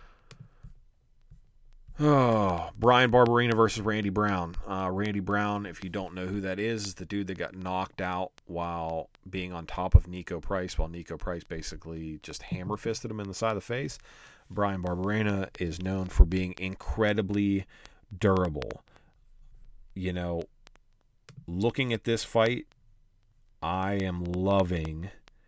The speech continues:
the durability of Brian Barberena coming in at minus two seventy-five, Randy Brown plus two fifteen. He's gonna be faster and more athletic than Barberena,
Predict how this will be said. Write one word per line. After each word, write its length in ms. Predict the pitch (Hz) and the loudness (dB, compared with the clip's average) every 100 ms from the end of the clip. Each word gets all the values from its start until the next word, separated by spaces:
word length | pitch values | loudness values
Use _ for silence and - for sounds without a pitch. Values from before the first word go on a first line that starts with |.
| _ _ _ _ | _ _ _ _
the 140 | 101 | -6
durability 680 | 82 98 92 80 90 87 85 | -2 0 0 0 -2 -2 -2
of 140 | 82 85 | -4 -4
Brian 320 | 85 82 80 | -4 -4 -4
Barberena 560 | 82 80 80 82 82 - - - | -4 -4 -4 -6 -8 -10 -16 -10
coming 260 | - 87 | -6 -4
in 140 | 82 78 | -4 -8
at 80 | 69 | -8
minus 340 | 80 80 - | -8 -8 -10
two 160 | - 82 | -8 -6
seventy-five, 680 | 85 80 80 - 80 80 | -4 -6 -8 -6 -6 -4
Randy 280 | 82 85 80 | -6 -6 -6
Brown 400 | 80 80 78 80 - | -6 -6 -6 -8 -8
plus 300 | 90 82 - | -6 -4 -6
two 240 | - 90 | -10 -10
fifteen. 600 | - 85 - - 98 90 | -8 -10 -10 -12 -12 -12
He's 220 | 85 90 | -12 -14
gonna 160 | - 113 | -10 -10
be 100 | 90 | -10
faster 600 | - - 85 85 - 92 | -12 -10 -8 -8 -10 -12
and 80 | 80 | -12
more 180 | 85 82 | -12 -12
athletic 460 | 78 - 92 101 | -12 -10 -8 -8
than 120 | - 101 | -10 -4
Barberena, 600 | 110 110 113 113 123 | -2 0 -2 -2 -6